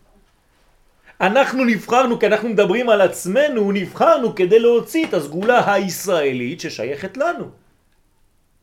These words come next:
אבל לכל עם יש סגולה משלו, יש תורה משלו.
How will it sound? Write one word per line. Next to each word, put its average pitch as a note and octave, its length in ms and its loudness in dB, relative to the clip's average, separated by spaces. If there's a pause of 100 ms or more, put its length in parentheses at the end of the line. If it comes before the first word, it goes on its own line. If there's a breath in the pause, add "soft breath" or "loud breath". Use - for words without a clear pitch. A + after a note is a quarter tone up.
(200)
אבל A#3 160 4
לכל B3 380 4
עם G3 260 2
יש A#3+ 180 -4
סגולה F#3+ 380 -2
משלו, C4+ 500 -6
יש - 420 -6
תורה G#3+ 400 2
משלו. C#4 680 -8